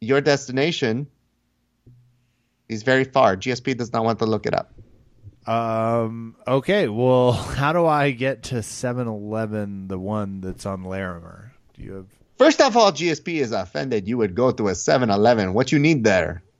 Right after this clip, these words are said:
Speaker 1: You need scratchers? That is the only reason you go to seven eleven.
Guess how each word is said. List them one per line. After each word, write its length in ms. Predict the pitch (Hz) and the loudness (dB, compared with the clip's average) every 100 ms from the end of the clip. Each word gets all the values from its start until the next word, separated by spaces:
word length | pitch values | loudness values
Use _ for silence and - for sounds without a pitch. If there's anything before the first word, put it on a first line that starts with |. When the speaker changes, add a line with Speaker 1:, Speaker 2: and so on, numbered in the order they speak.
| _ | _
Speaker 1:
You 180 | 120 131 | 2 6
need 220 | 143 139 | 6 4
scratchers? 640 | - 139 127 147 156 185 - | 2 2 2 4 4 4 4
That 180 | 131 | 4
is 120 | 123 101 | 4 0
the 60 | - | 0
only 220 | 160 156 | 2 4
reason 320 | 151 131 131 | 2 2 0
you 100 | 120 | 0
go 180 | 104 104 | 0 0
to 160 | 87 92 | -2 -2
seven 280 | 117 107 | 0 0
eleven. 560 | 98 98 98 95 87 | 2 2 2 2 0